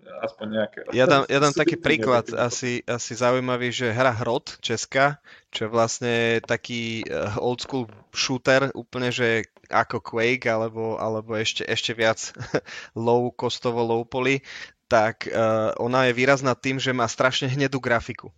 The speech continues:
Speaker 2: Hej, proste oni všetci tomu hovoria tak, ako kedysi Quakeovi sa hovorí, že to je tá hra s tou hnedou grafikou, tmavou, tak vlastne Hrot je, má to isté a akoby ja mám pocit, že to aj zohralo rolu v tom, že, že mal si to, ten, eh, capsule,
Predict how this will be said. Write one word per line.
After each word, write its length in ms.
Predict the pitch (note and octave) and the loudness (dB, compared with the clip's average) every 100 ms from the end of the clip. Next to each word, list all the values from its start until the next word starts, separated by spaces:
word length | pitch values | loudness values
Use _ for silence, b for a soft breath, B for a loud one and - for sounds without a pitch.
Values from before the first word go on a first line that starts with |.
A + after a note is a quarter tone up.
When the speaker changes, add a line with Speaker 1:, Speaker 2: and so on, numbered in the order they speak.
| _ - | _ -4
Speaker 2:
Hej, 240 | A2+ B2+ | 0 0
proste 320 | C3 - C3+ | -2 0 2
oni 80 | C3 | 4
všetci 320 | B2+ D3 - | 2 -2 -2
tomu 240 | D3 C3 C3 | -2 0 2
hovoria 240 | C3+ B2+ | 4 4
tak, 160 | C#3 C#3+ | 6 4
ako 160 | C3 | 2
kedysi 320 | - C3+ - | 0 -2 -2
Quakeovi 400 | B2+ B2 B2+ C#3+ | -2 0 0 0
sa 160 | C3+ C3+ | -2 -2
hovorí, 160 | B2+ B2+ | -2 -2
že 140 | A#2+ | -4
to 80 | - | -4
je 80 | A#2+ | 0
tá 160 | B2+ | 2
hra 160 | B2 B2 | 2 2
s 80 | - | 0
tou 160 | B2+ | -2
hnedou 560 | A2 B2+ B2+ B2+ B2 A2+ - | -2 -2 0 0 0 -4 -8
grafikou, 760 | A2 B2+ - C3+ C3+ C#3 D3 B B B | -6 -6 -6 -2 2 4 2 B B B
tmavou, 400 | - A#2+ B2+ C#3+ | 0 4 4 4
tak 160 | C3+ B2 | 0 2
vlastne 320 | A#2+ - A#2+ | 2 2 0
Hrot 320 | B2+ B2+ C3 | 2 2 2
je, 320 | B2+ A#2+ A#2 B B - - | 4 4 4 B B -18 -2
má 160 | A#2+ | 0
to 160 | - C3 | 2 2
isté 540 | A#2+ - - D3 D3+ - | 2 0 4 6 8 6
a 160 | A2+ A2+ A2+ A2+ A#2 A#2 A#2 A#2 | 4 4 6 6 6 8 8 6
akoby 720 | - B2 - C3 B2+ B2+ B2+ | 6 2 2 -2 0 2 2
ja 160 | B2 B2+ | 4 4
mám 80 | C3 | 2
pocit, 240 | B2+ B2 | -4 -8
že 80 | B2 | -6
to 140 | A#2 B2+ | 2 4
aj 160 | A#2+ | 4
zohralo 640 | B2+ C3+ C3 B2+ B2+ B2+ - | 2 4 6 6 6 4 2
rolu 300 | B2 C#3+ C3+ | 2 2 2
v 80 | - | 2
tom, 240 | C3 C3+ | 0 2
že, 320 | B2 B2+ B2+ B B B | 2 4 4 B B B
že 160 | - A#2 | -6 0
mal 160 | A#2 B2 | 2 2
si 240 | - C3 | 2 -2
to, 400 | - B2+ B2 A#2 | 2 4 4 4
ten, 240 | A#2+ A#2 | 2 0
eh, 320 | A2+ A2+ A2 G2 | 0 2 0 0
capsule, 560 | B2 - - C#3+ D3 | -2 -2 0 0 0